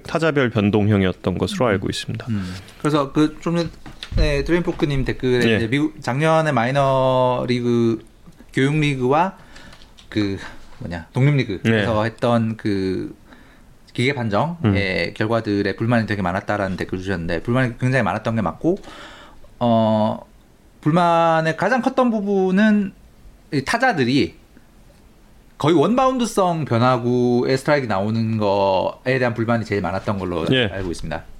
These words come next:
Speaker 2: 그게, 어, 딱 규칙에 맞게 적용하면 이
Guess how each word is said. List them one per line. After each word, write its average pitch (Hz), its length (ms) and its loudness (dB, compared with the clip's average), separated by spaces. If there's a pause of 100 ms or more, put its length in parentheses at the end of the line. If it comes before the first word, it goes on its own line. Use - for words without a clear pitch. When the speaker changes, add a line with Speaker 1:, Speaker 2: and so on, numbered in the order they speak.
Speaker 2:
그게, 110 480 -2 (1120)
어, 101 540 0 (300)
딱 208 180 -2
규칙에 196 320 2
맞게 151 240 -2
적용하면 135 720 0 (160)
이 135 280 0